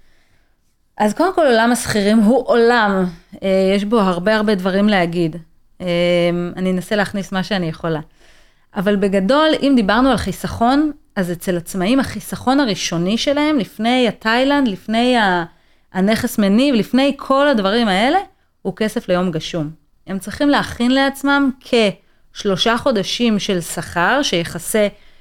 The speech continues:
את כל ההוצאות שלהם, לא רק הקבועות, גם המשתנות, כי אנחנו לא, לא באמת נסגור את השלטר ולא נחיה. אז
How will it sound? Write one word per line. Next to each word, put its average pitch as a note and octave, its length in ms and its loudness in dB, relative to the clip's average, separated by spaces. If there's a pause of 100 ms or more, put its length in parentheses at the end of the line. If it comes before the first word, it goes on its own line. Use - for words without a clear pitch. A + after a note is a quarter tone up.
(160)
את F#3 120 -12
כל A3+ 280 2
ההוצאות F#3 520 0
שלהם, C4+ 360 0 (800)
לא G#3 100 0
רק A3+ 180 -2
הקבועות, E3 400 -4
גם F#3+ 200 0
המשתנות, F3+ 500 -4
כי - 140 -14 (460)
אנחנו D#3+ 220 -12
לא, G3+ 560 2 (440)
לא G3+ 80 -2
באמת G#3 300 0
נסגור F3 320 -2
את F3+ 80 -8
השלטר D#3+ 540 -2
ולא D#3+ 280 0
נחיה. E3 400 -6 (560)
אז E3+ 260 -4